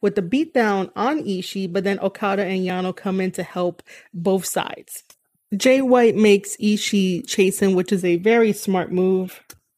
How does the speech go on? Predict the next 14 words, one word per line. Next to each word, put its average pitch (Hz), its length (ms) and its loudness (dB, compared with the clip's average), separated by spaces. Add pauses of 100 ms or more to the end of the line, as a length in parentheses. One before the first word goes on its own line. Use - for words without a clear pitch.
Jay 233 180 6
White 226 280 4
then 220 120 4
gets 214 220 2
back 214 240 2
into 220 260 2
the 190 100 4
ring, 202 460 2 (100)
and 180 320 0
as 175 200 -2
soon 277 260 2
as 262 140 0
Ishii 226 320 -2
comes 196 320 0